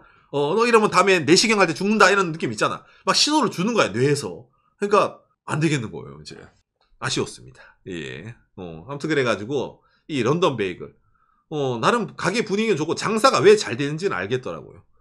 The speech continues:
요즘 특히 이제 젊은 층들이 좋아하는 인테리어부터 있잖아요. 분위기가 진짜 뭐라 해야 되냐, 있어 보인다고 해야 되냐, 이런 데가. 예. 그런 약간 느낌이 났었습니다.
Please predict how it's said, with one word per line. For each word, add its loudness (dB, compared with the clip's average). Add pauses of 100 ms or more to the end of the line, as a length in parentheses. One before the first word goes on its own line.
(420)
요즘 -2
특히 -4
이제 2
젊은 2
층들이 -2
좋아하는 0 (400)
인테리어부터 2
있잖아요. -8 (320)
분위기가 0
진짜 0
뭐라 2
해야 0
되냐, -6
있어 0
보인다고 -8
해야 -14
되냐, -16
이런 -14
데가. -16 (300)
예. -6 (580)
그런 2
약간 0
느낌이 -8
났었습니다. -18